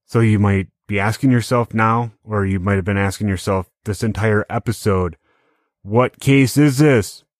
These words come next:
Well, I need to leave everyone in a little bit of suspense over the summer break.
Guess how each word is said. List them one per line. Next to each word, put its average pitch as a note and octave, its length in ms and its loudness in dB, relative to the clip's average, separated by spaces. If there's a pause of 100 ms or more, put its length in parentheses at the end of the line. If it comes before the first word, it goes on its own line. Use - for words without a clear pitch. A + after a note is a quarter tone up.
(1120)
Well, F#2+ 380 -4 (140)
I G#2 100 -4
need A2+ 180 2
to B2 80 -6
leave A2+ 300 0
everyone F#2+ 640 -4 (600)
in A2+ 80 0
a G#2+ 60 4
little G#2+ 240 4
bit G2 160 -2
of G#2 80 0
suspense G2 600 -4 (100)
over G2+ 200 -6
the F#2+ 80 -6
summer F#2+ 300 -6
break. - 420 -12